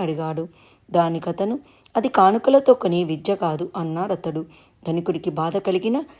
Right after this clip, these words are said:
నిగ్రహించుకొని వెనుతిరిగాడు. కాని ఇంకోసారి రైక్విడిని కలిసి, "మన అంతిమ లక్ష్యం ఏమిటి?" అని అడిగాడు. ఈసారి ధనికుడిలో ఎలాంటి భేషజం లేదు, అహంకారాలు, ఆడంబరాలు లేవు.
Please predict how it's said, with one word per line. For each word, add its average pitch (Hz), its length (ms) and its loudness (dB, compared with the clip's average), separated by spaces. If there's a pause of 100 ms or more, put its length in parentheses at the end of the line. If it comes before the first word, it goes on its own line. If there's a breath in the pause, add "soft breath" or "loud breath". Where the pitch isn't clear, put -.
(160 soft breath)
నిగ్రహించుకొని 214 760 2
వెనుతిరిగాడు. 160 720 -4 (500 soft breath)
కాని 170 360 2
ఇంకోసారి 208 680 0 (280 soft breath)
రైక్విడిని 208 520 2
కలిసి, 165 440 -4 (280 soft breath)
"మన 233 140 4
అంతిమ 233 400 2
లక్ష్యం 214 580 2 (200)
ఏమిటి?" 165 480 -4
అని 214 120 -4
అడిగాడు. 165 520 -4 (520 soft breath)
ఈసారి 175 440 0
ధనికుడిలో 165 600 -2 (220)
ఎలాంటి 269 380 4
భేషజం 180 680 0 (300 loud breath)
లేదు, 160 360 0 (300 soft breath)
అహంకారాలు, 165 920 0
ఆడంబరాలు 233 640 4
లేవు. 160 360 0